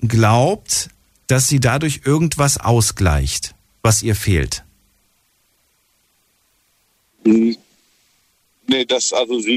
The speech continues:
Speaker 2: ist, äh, sie hat Kostümbildnerin, äh, gelernt. Sie hat auch viel für den Fe-, äh, fürs Fernsehen gearbeitet.
Speaker 1: Okay.
Speaker 2: Und, äh,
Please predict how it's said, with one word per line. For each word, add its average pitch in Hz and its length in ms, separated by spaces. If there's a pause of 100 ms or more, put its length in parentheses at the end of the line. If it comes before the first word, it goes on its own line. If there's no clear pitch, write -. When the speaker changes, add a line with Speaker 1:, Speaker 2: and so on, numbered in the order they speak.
Speaker 2:
ist, - 260
äh, 120 760 (220)
sie - 220
hat - 180
Kostümbildnerin, 107 960
äh, 95 160
gelernt. 107 440 (560)
Sie 113 140
hat 127 120
auch 135 120
viel 147 180
für 123 160
den 120 140
Fe-, 117 160
äh, 113 140
fürs 110 300
Fernsehen 135 420
gearbeitet. 107 600 (160)
Speaker 1:
Okay. 107 360 (280)
Speaker 2:
Und, 123 480
äh, 113 500